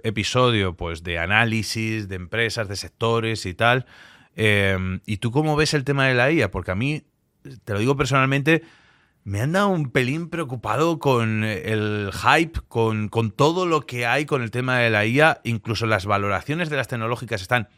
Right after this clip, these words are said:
muy fuertes, eh, con unos múltiplos ya bastante exigentes. Tú incluso haces lo que hago yo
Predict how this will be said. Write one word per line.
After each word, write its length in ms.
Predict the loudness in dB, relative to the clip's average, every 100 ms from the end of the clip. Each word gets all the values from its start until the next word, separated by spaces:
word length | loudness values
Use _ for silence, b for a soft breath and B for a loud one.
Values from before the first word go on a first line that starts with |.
| b b b b b _ -10
muy 380 | -6 0 0 0
fuertes, 600 | -2 -2 0 -4 -4 -12 b b b
eh, 520 | 0 2 4 4 2 0
con 260 | 0 0
unos 200 | 2 2
múltiplos 480 | 0 -2 -2 0 2
ya 220 | 4 4
bastante 400 | 4 0 -2 -2
exigentes. 600 | -4 -4 -4 -2 -2 -2
Tú 80 | -2
incluso 460 | -4 -2 -4 2 2
haces 280 | 2 0
lo 140 | 0 0
que 60 |
hago 220 | 0 2 0
yo 240 | -2 -4